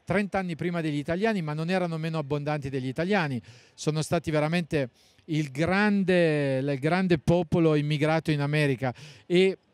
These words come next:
sono quelli che Artusi ricorda come quelli capaci a cucinare la carne. Artusi dice: "La carne noi dobbiamo imparare a farla dagli inglesi e dai tedeschi", cosa che oggi ci fa saltare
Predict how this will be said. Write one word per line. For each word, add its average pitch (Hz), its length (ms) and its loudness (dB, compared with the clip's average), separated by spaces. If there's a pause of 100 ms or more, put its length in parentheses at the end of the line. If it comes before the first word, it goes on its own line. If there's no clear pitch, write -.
(180)
sono 196 240 2
quelli 196 300 2
che 185 120 0
Artusi 180 500 -2
ricorda 165 440 -4
come 139 220 -6
quelli 170 220 -2
capaci 147 380 -4
a 139 40 -4
cucinare 131 400 -8
la 117 140 -8
carne. 110 520 -6 (340)
Artusi 160 420 -4
dice: 160 280 -4
"La 143 140 -4
carne 175 380 -2
noi 160 120 -6
dobbiamo 151 240 -6
imparare 143 360 -2
a 147 40 0
farla 135 260 -6
dagli 143 200 -2
inglesi 170 400 -2
e 156 40 0
dai 135 140 -2
tedeschi", 117 580 -8 (240)
cosa 143 260 -6
che 117 100 -8
oggi 147 280 -4
ci 123 140 -14
fa 127 160 -12
saltare 127 540 -8